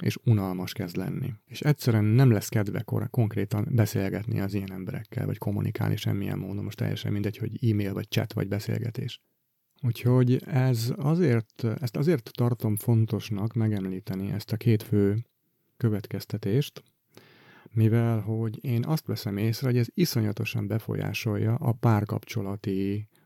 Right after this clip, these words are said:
dinamikákat. A párkapcsolatról, mivel én szeretnék egy külön felvételt csinálni,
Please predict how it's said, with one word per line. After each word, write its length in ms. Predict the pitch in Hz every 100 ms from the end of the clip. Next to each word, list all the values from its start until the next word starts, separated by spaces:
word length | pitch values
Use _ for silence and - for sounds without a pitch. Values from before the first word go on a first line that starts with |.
| -
dinamikákat. 960 | 113 110 92 92 92 92 - 113 - _ _ _ _ _ _ - _ _ _ _ _ _ -
A 100 | 110
párkapcsolatról, 1600 | 131 165 - 120 - 117 110 107 - 185 117 110 107 113 -
mivel 440 | 127 117 117 113 117
én 120 | 113
szeretnék 500 | - 160 127 110 107
egy 200 | 107 107
külön 300 | - 135 101
felvételt 720 | - 113 107 95 92 95 95
csinálni, 640 | - 104 92 92 92 156